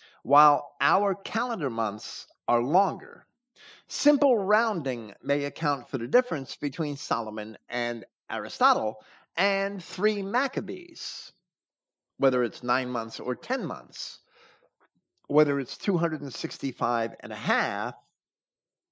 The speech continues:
or two hundred and ninety-five days, ten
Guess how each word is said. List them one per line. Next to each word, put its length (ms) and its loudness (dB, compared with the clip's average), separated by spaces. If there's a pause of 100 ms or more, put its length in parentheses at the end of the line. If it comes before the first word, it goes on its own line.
(420)
or 460 4 (640)
two 200 -2
hundred 320 0
and 120 -10
ninety-five 960 -2
days, 840 -12 (960)
ten 440 -6